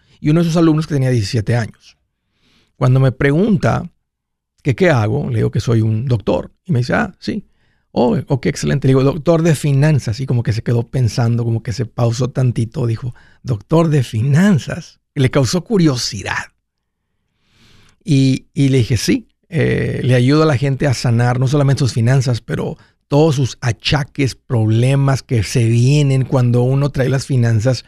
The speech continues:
eh, este, enfermas." Y le causó más curiosidad cómo se lo dije. Y interesante que dijo, este, "¿Y qué? ¿Cómo, cómo, cómo alguien se cura?"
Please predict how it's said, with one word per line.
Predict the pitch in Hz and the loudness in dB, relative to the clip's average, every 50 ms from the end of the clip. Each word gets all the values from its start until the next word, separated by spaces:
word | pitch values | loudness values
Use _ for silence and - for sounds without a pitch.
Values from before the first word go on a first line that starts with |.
| _ _ _ _ _ _ _ _ _ _ | _ _ _ _ _ _ _ _ _ _
eh, | - 120 117 110 156 - 120 - 156 156 _ _ _ _ _ _ _ _ _ _ | -4 -2 -2 0 -2 -4 -4 -6 -10 -16 _ _ _ _ _ _ _ _ _ _
este, | - 131 113 - - - - - - - - | -2 0 0 0 -2 -8 -8 -8 -8 -4 0
enfermas." | - 165 151 143 120 - - 190 214 214 190 131 110 101 - - - - - _ _ _ | 2 2 2 2 0 0 0 0 2 2 0 -2 -2 -6 -10 -18 -20 -20 -20 _ _ _
Y | - | -2
le | 117 131 123 | -2 -2 -2
causó | - 123 98 - 139 | -2 -4 -2 -2 0
más | 131 131 135 151 165 185 - | 0 2 2 2 0 -2 -4
curiosidad | - - 185 170 151 127 - - - 120 117 123 127 123 123 - _ _ _ _ _ _ _ _ | -4 -2 0 2 2 0 2 0 2 2 2 2 2 0 -2 -6 _ _ _ _ _ _ _ _
cómo | _ 135 135 131 | _ -2 0 0
se | - - 110 | 0 0 0
lo | 104 104 | 2 2
dije. | 110 151 180 - - - - - _ _ _ _ _ _ _ _ _ _ _ _ _ _ _ _ _ _ _ _ _ _ - _ _ _ _ _ _ _ _ _ _ | 2 2 0 0 -4 -6 -8 -10 _ _ _ _ _ _ _ _ _ _ _ _ _ _ _ _ _ _ _ _ _ _ -20 _ _ _ _ _ _ _ _ _ _
Y | 170 170 170 165 - _ _ _ _ _ _ _ _ _ _ _ _ _ _ | 0 0 0 -2 -6 _ _ _ _ _ _ _ _ _ _ _ _ _ _
interesante | 190 185 156 180 170 147 151 196 196 190 240 208 | 0 2 2 0 -2 0 0 0 -2 -2 -4 -2
que | - 175 | 0 0
dijo, | 156 151 147 131 - - 151 135 135 131 117 - - - _ _ _ _ _ | 2 2 0 0 -2 -2 0 0 0 -2 -2 -6 -8 -12 _ _ _ _ _
este, | - 135 123 - - - - | -6 -6 -6 -6 -12 -6 -2
"¿Y | - 160 | -2 -2
qué? | - - 202 202 | 0 0 0 0
¿Cómo, | 202 - 196 208 220 - 156 | 2 0 0 0 0 -2 -2
cómo, | - 185 190 208 214 180 - | 0 0 2 2 0 -2 -2
cómo | - 180 185 190 190 | 0 0 2 4 2
alguien | 190 196 190 196 190 175 151 | 2 2 2 2 2 0 0
se | - - 170 151 - | -2 -4 -6 -6 -6
cura?" | - - 185 160 131 - - _ | -6 -2 -2 -2 -2 -2 -8 _